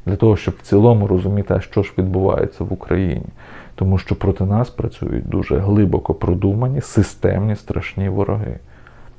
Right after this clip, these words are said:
І ми повинні створювати свою систему. А створення цієї системи починається з того, щоб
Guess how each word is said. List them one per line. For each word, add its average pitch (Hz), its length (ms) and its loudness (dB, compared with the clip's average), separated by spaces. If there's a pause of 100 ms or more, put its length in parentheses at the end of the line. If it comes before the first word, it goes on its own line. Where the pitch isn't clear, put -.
(140)
І 82 100 2
ми 131 260 8
повинні 110 520 6
створювати 113 680 4
свою 123 380 2
систему. - 560 0 (300)
А - 100 -6
створення 147 480 6
цієї - 400 -2
системи - 520 -4
починається 120 840 4 (400)
з - 80 -18
того, 139 300 8
щоб - 260 -2